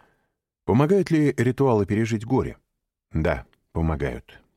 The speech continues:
Есть некоторые действия, которые вы можете предпринять, но вопрос в том, стоит ли это делать. Вы должны понимать, проведение ритуала для каждого случая —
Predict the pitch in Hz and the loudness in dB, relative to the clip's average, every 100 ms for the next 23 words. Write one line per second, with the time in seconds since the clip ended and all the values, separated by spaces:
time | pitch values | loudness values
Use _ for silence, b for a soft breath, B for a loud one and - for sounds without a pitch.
0 | _ 82 98 107 - 98 - 87 82 117 | _ -4 -2 -2 -2 -4 -2 -2 0 -2
1 | 107 82 80 78 80 76 87 101 85 82 | -2 -4 -4 -4 -2 -2 0 0 -2 -4
2 | 73 - 76 - 82 78 67 - 76 69 | -6 -8 -8 -6 -4 -4 -6 -6 -6 -4
3 | 73 - 71 - 131 110 b b b b | -6 -6 -8 -4 -2 -2 b b b b
4 | b b - - - 104 104 101 - 90 | b b -14 -8 -2 -2 -2 -4 -4 -6
5 | - 87 82 65 - - - _ _ B | -4 -6 -6 -8 -10 -20 -20 _ _ B
6 | B B - 117 151 143 139 143 131 135 | B B -2 0 2 2 2 2 2 2
7 | 143 117 - - 87 104 117 143 127 120 | 2 0 -4 -6 0 0 2 4 4 2
8 | 107 131 123 104 101 110 104 92 92 - | 2 2 2 2 0 0 0 0 0 0
9 | 117 120 127 | -2 0 0